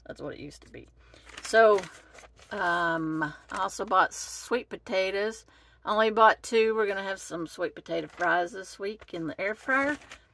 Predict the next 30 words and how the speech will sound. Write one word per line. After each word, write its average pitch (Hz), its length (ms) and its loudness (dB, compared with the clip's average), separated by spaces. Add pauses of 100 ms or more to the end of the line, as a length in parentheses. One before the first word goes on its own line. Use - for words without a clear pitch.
(240)
So 180 200 -2
I - 20 0
bought 175 260 6
'em 190 120 0
for 196 160 0
a 180 80 2
dollar 208 440 4
at 143 180 -4
Walmart. 226 500 4
They're 170 220 0
a 151 100 -2
dollar 214 500 0
seventy-four 214 920 -4
a 170 100 -6
pound. 151 520 -10 (280)
So 233 140 -16
I 165 40 -10
saved, 214 500 -8 (400)
um, 156 380 -10
a 160 40 -14
lot 180 180 -8
of 170 80 -12
money. 76 340 -14 (400)
Good, 160 300 -10 (200)
good 220 220 2
deal 196 300 6
there. 165 340 2 (1040)
So, 240 1300 -2 (360)
let's 214 200 -14
see. 151 540 -10